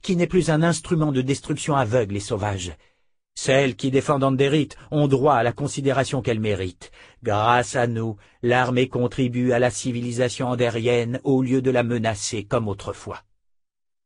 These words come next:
Beata baissa les yeux sur l'épée qui pendait à la hanche de Yarrow. « J'en porterai aussi une ? » demanda-t-elle. « Et tout ce qui va avec ? » « Oui, Beata.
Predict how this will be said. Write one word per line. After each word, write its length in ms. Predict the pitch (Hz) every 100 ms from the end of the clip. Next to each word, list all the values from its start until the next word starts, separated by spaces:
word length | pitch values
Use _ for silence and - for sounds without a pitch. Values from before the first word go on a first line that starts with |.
| _ _ _ _ _ -
Beata 380 | 92 90 90 98
baissa 260 | 101 107
les 220 | 101 98 110
yeux 80 |
sur 220 | 107 98 92
l'épée 320 | 85 135 131
qui 140 | 98
pendait 380 | 98 104 107 127
à 100 | 104
la 140 | 101 101
hanche 260 | 117 123 -
de 100 | 110
Yarrow. « 440 | 92 82 80 - _ _ _ _ _ _ _ _ _ _ _
J'en 220 | 131 131
porterai 420 | 127 151 156 143 139
aussi 260 | 135 131
une ? » 300 | 117 160 233 _ _ _ _ _ _ -
demanda-t-elle. « 640 | 87 85 85 - 87 92 - _ _ _ _ 139
Et 300 | 135 131 -
tout 120 | 139
ce 80 | -
qui 120 | 131
va 160 | 117 110
avec ? » « 460 | 104 185 - - _ _ _ _ _ _ 262
Oui, 400 | 180 113 156 160
Beata. 640 | 110 85 - 80 78